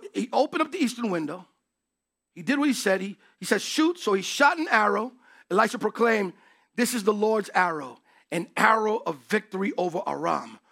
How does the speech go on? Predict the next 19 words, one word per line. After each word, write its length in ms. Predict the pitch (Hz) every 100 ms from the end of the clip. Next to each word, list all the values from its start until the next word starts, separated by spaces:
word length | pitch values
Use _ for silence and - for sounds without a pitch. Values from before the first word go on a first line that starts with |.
| _ _ -
For 160 | 175
you 280 | 151 151 240
will 140 | 233 202
completely 680 | 175 175 - 233 359 247 254
conquer 520 | - 214 220 220 208
the 200 | 170 -
Ara-, 340 | 156 151 156 175
Arameans 680 | 170 190 185 196 196 - -
at 120 | 160 151
Aphek." 400 | 143 - - - - _ _ _ _ _ _ _ _ -
Then 140 | 285
he 80 | 302
said, 320 | - 160 - _ _ _ _ _ _ _ _ _ _ _ _ _ -
"Now 560 | 202 262 240 226 226 _ -
pick 300 | - 370 -
up 180 | 359 -
the 180 | 202 233 -
other 260 | 262 277 320 220
arrows 800 | 202 165 151 240 269 - -